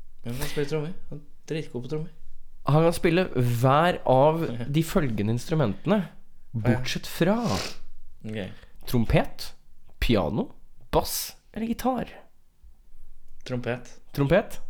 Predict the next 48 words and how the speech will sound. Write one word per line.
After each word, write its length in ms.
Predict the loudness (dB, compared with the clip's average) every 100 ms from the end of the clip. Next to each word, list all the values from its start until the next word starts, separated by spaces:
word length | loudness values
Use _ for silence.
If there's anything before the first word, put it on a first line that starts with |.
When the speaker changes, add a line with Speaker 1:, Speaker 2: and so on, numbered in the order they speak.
| -4
Speaker 2:
Du 80 | -2
tror 140 | 2 2
ikke 100 | 4
Justin 240 | 4 2
kan 60 | 2
spille 160 | 2 2
trompet? 320 | 2 2 0 -6
Speaker 1:
Nei, 120 | -8
ikke 100 | -8 -10
noe 80 | -10
trompet 320 | -10 -10 -10
på 80 | -12
den 80 | -14
kødden 240 | -14 -14 -16
her. 80 | -16 -18 -8
Speaker 2:
Nice. 760 | 0 2 2 -2 -10 -8 -10 -14 -18 -16 -14 -10 -10 -10 -12 -12 -6 0
Eh, 680 | 4 6 6 4 2 2 0 -4 -8 -10 -10 -14 -18 -18 -14 -6
det 80 | -4
står 220 | 2 2 0 -10 -4
bass 400 | -2 -2 -10 -12 -12 2
her. 140 | 2 2 -4 -12 -8 0
Det 80 | 6
kan 100 | 6
hende 120 | 6 4
at 40 |
det 60 | 4
er 40 |
feil 100 | 4
Speaker 1:
Han 100 | 6
kan 60 | 4
Speaker 2:
spørsmål. 220 | 2 2
Speaker 1:
ikke 100 | 0
spille 340 | 2 2 6
Speaker 2:
Han 100 | 6
kan 80 | 6
ikke 100 | 4
spille 180 | 4 6
Speaker 1:
bass. 60 | 4
Speaker 2:
bass. 320 | 4 0 -2 -4 -4 -2 -2 -4 0
Speaker 1:
Hvor 160 | 4 6
er 200 | 6 6
det 140 | 6 4
kildene 400 | 0 0 -4 -2
dine 160 | -2
er 100 | -2 0
fra? 140 | 0 0
For 80 |
at 60 | -2